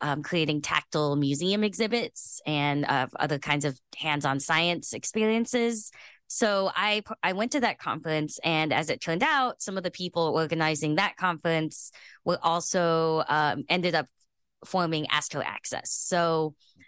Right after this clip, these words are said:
um, I found out about the application process.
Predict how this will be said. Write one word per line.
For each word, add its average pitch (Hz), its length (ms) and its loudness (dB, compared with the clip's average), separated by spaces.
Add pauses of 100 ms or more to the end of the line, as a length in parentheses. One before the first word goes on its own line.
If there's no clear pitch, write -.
um, 156 260 2
I 151 460 2
found 165 220 2
out 160 160 2
about 156 200 0
the 156 120 -4
application 277 600 0
process. 220 880 0